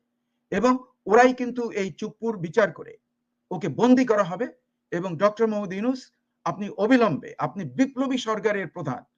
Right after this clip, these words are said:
এ-, এটাই সবচেয়ে দুঃখজনক মনে হচ্ছে যে ব্যাপারটা হয়তো ঘটবে। আমার ধারণা যে এই মাসের ভেতরেই চুপ্পু has to go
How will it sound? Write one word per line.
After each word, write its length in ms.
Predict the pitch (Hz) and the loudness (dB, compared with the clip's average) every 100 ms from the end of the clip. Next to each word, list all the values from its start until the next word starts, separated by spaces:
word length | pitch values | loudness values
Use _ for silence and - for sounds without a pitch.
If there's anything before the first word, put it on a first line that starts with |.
| _ 156 - | _ -18 -12
এ-, 140 | 190 | -10
এটাই 300 | 185 190 233 | -10 0 0
সবচেয়ে 420 | 240 - 185 196 143 | -2 -12 -12 -10 -6
দুঃখজনক 720 | 160 - 190 160 123 127 254 | -6 -8 -2 0 0 -4 -8
মনে 180 | 131 135 | -8 -6
হচ্ছে 380 | 143 147 208 269 - _ _ _ | -6 -8 -8 -8 -10 _ _ _
যে 140 | 127 147 | -4 0
ব্যাপারটা 560 | 156 170 165 214 202 _ | 0 -4 -6 -4 -4 _
হয়তো 300 | - 151 220 | -4 0 0
ঘটবে। 360 | 135 208 165 - _ _ _ _ _ _ - | 0 -2 -2 -10 _ _ _ _ _ _ -4
আমার 280 | 151 240 | 0 0
ধারণা 300 | 208 220 233 | -2 -4 -4
যে 160 | 214 202 | -4 -6
এই 240 | 202 190 196 | -6 -6 -6
মাসের 300 | 190 180 180 | -6 -8 -6
ভেতরেই 480 | 156 165 165 151 147 _ _ | -6 -4 -2 -2 -6 _ _
চুপ্পু 340 | - 156 156 131 | -8 -4 -2 -4
has 120 | 127 135 | -4 -6
to 60 | |
go 240 | 120 202 | 0 -2